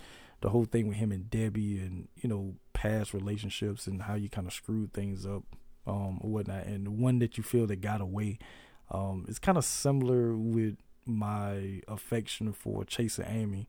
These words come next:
Ironically enough, both of these movies came out in nineteen ninety-seven,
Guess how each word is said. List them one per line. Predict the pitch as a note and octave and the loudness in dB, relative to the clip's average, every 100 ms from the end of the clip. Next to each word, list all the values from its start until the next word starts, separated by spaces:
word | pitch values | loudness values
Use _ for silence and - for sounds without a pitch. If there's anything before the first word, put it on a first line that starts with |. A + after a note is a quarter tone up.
| - | 0
Ironically | C#3+ C3 D#3 D#3+ - A#2 | 2 4 6 6 4 2
enough, | A2+ B2 | 4 2
both | G#2 A#2+ - | 2 0 2
of | A2+ | 0
these | G#2+ | 2
movies | A2 G#2 - | 0 -2 0
came | A#2+ A2 | 2 2
out | G#2 | 0
in | G2 | -2
nineteen | G#2 F#2 - G2+ | -4 -6 -6 -6
ninety-seven, | F#2+ F2+ - A#2+ A2 F#2 | -6 -8 -4 -2 -2 -6